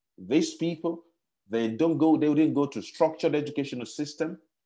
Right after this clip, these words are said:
but they have one thing. They finally find power in code, in Java, in C plus, in, in React Native, okay?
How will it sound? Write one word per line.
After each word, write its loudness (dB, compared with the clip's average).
but 2
they 2
have -2
one 0
thing. -4
They -4
finally -2
find -4
power 4
in -6
code, -2
in -6
Java, 6
in -4
C 0
plus, 2
in, -6
in -6
React 4
Native, 2
okay? 2